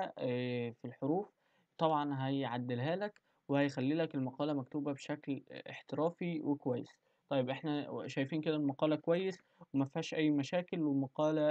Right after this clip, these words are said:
آه، الجرامر بتاعها كويس والسبيلنج كويس. هناخدها كنترول سي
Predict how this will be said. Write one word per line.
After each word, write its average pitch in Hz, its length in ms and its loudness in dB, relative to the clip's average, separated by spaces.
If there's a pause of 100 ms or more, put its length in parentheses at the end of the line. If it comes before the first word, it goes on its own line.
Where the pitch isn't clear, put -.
(120)
آه، 123 400 0
الجرامر 135 420 0
بتاعها - 280 -8
كويس 160 280 2
والسبيلنج 147 480 0
كويس. 196 320 0 (380)
هناخدها 175 540 2 (280)
كنترول 143 500 2
سي 175 300 -4